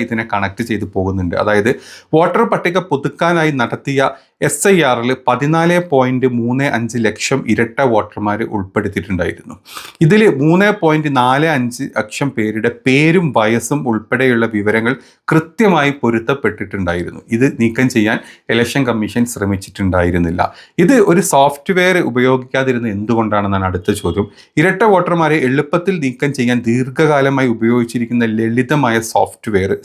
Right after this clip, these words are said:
സ്വന്തം നിയമങ്ങൾ ലംഘിച്ചുകൊണ്ട് തെരഞ്ഞെടുപ്പ് കമ്മീഷൻ അത് ബീഹാറിൽ ഉപയോഗിച്ചിട്ടുണ്ടായിരുന്നില്ല. ഇത് തന്നെ ഒരു വലിയ അലിഗേഷൻ ആയിട്ടാണ് രണ്ടാമതായിട്ട് ധ്രുവറാട്ടി ചൂണ്ടിക്കാണിക്കുന്നത്. മൂന്നാമതായിട്ട് പറയുന്നത് മറ്റ്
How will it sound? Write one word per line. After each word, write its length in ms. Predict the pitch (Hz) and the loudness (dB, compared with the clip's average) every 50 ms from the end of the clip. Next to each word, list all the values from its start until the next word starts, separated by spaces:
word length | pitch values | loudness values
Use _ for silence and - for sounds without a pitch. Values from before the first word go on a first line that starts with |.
| - - | -2 0
സ്വന്തം 360 | 127 127 147 156 151 185 180 160 135 | 2 2 4 2 2 2 0 0 0
നിയമങ്ങൾ 520 | 117 113 117 120 123 123 123 127 123 113 - - _ - - _ _ - | 0 0 0 0 0 0 0 0 0 -2 -4 -8 _ -20 -20 _ _ 0
ലംഘിച്ചുകൊണ്ട് 640 | 131 139 160 175 180 190 185 - 202 165 156 151 147 143 - | 2 4 4 4 4 2 2 2 2 2 2 0 0 0 0
തെരഞ്ഞെടുപ്പ് 500 | 135 120 127 131 139 139 147 143 147 139 127 | 0 0 2 2 2 0 0 0 -2 0 0
കമ്മീഷൻ 400 | 123 117 113 107 113 - 123 117 113 - 110 | 0 0 0 -2 -4 -4 -6 -6 -4 -4 -4
അത് 100 | 104 107 117 110 98 | -2 -2 -4 -6 -6
ബീഹാറിൽ 480 | 98 101 98 - 104 104 104 101 101 104 - - | -8 -8 -6 -2 -2 -2 -2 -2 -4 -8 -8 -8
ഉപയോഗിച്ചിട്ടുണ്ടായിരുന്നില്ല. 1080 | 95 92 95 95 98 95 92 - - - - 98 90 90 87 87 85 82 80 82 - - - - _ _ _ _ - 113 | -6 -4 -2 -2 -2 -2 -4 -6 -12 -8 -6 -4 -2 -2 -4 -6 -8 -14 -18 -18 -18 -20 -20 -20 _ _ _ _ -8 -2
ഇത് 100 | 113 123 123 | 0 2 2
തന്നെ 160 | 123 127 123 117 | 4 4 4 2
ഒരു 80 | 113 110 104 | 2 2 2
വലിയ 240 | 95 95 98 95 104 - 95 | 0 0 0 -2 -4 -4 -4
അലിഗേഷൻ 400 | 87 87 85 95 92 90 - 101 95 | -4 -4 -2 -4 -4 -4 -4 -6 -6
ആയിട്ടാണ് 320 | 87 85 - 95 95 101 - - - - - - _ - - | -6 -6 -6 -4 -4 -4 -4 -6 -12 -20 -20 -20 _ -6 -2
രണ്ടാമതായിട്ട് 680 | 131 143 165 170 180 180 185 180 165 151 120 113 120 120 107 | 2 2 4 4 4 4 2 2 2 2 0 0 -2 -6 -6
ധ്രുവറാട്ടി 420 | 104 101 101 101 104 104 101 101 113 - - | -4 -4 -4 -2 -2 -4 -4 -4 -8 -10 -8
ചൂണ്ടിക്കാണിക്കുന്നത്. 720 | 113 104 101 107 104 - 101 92 87 80 90 90 87 87 98 107 117 | -8 -8 -6 -6 -6 -4 -4 -4 -4 -4 -4 -4 -4 -2 -2 0 2
മൂന്നാമതായിട്ട് 640 | 127 143 156 151 156 156 156 156 147 131 - - - - | 4 4 4 4 4 2 2 2 2 0 0 -2 -4 -2
പറയുന്നത് 420 | 107 98 95 98 98 95 90 101 101 - - - - - - - - 131 | -2 0 0 -2 -2 -2 -2 -2 -2 -4 -6 -20 -20 -20 -14 -6 -4 -4
മറ്റ് 180 | 131 - 208 | 0 0 0